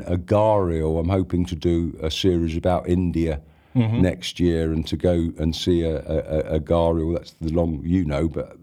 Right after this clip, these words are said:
Speaker 1: the audience may not know that long-snouted crocodile that feeds on fish. I'd love to see one of those. So I've got enough to keep me going for the rest of my life with things that I'd like to see.
Speaker 2: Okay, so break us the secret. What are the next, next movies you're going to make?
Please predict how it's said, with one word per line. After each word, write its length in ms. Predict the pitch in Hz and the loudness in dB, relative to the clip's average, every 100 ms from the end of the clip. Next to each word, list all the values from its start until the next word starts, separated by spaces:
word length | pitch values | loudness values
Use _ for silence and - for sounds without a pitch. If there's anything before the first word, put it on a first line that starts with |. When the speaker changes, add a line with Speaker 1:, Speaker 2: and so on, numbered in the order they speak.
| 80 | -4
Speaker 1:
the 160 | 82 | 0
audience 460 | 85 87 87 78 - | 2 2 0 -2 0
may 160 | 87 | 0
not 160 | 87 71 | 0 0
know 160 | 85 85 | 0 0
that 180 | 85 - | -2 0
long-snouted 1000 | 87 87 85 - - 90 85 - - - - - - - _ - | 0 0 -2 -4 -2 0 -2 -4 -6 -8 -20 -20 -20 -20 _ -2
crocodile 560 | 92 78 76 80 80 | -2 0 0 0 0
that 160 | 78 71 | 0 -4
feeds 340 | - 82 76 | 0 0 0
on 160 | 80 78 | -2 -4
fish. 320 | 76 80 78 | -2 -4 -2
I'd 160 | 82 76 | -4 -2
love 220 | 87 - | -4 -4
to 100 | - | -8
see 240 | 78 80 80 | -4 -2 0
one 200 | 80 78 | 0 -4
of 120 | 73 | -4
those. 220 | 80 76 | -4 -4
So 180 | - 95 - - - - - - | -4 -6 -6 -20 -20 -20 -20 -2
I've 200 | 95 95 | 0 2
got 280 | - 101 - | 2 0 0
enough 300 | 85 95 - | 0 0 -2
to 80 | - | -6
keep 220 | - 92 | -2 0
me 140 | 87 82 | 0 0
going 260 | 92 87 | 2 0
for 140 | 85 82 | -2 -4
the 100 | 87 | -2
rest 300 | 87 - - | -2 -4 -6
of 60 | |
my 100 | 90 | -2
life 460 | 82 85 82 78 - | 0 0 0 -4 -6
with 100 | 78 | -6
things 380 | - 85 78 - | -2 -2 -2 -4
that 160 | - 76 | -8 -8
I'd 160 | 76 | -6
like 220 | 76 - | -6 -6
to 100 | - | -10
see. 320 | - - 76 73 - | -10 -6 -6 -6 -6
Speaker 2:
Okay, 320 | 113 104 107 | -4 -2 -2
so 220 | 98 - 104 | -2 -2 0
break 260 | 117 120 | 0 0
us 120 | 117 | -2
the 100 | 107 | -2
secret. 400 | 104 - 110 104 | -4 -4 -2 -2
What 140 | 95 110 | 0 0
are 100 | 101 | 0
the 100 | 101 | 0
next, 340 | 101 107 - | -2 -2 -2
next 280 | 120 107 95 | -2 -2 -2
movies 400 | 98 92 87 - _ - | -2 -2 -6 -12 _ -4
you're 140 | 95 | -2
going 200 | 92 92 | 0 -2
to 140 | - 95 | -2 -2
make? 200 | 90 | -2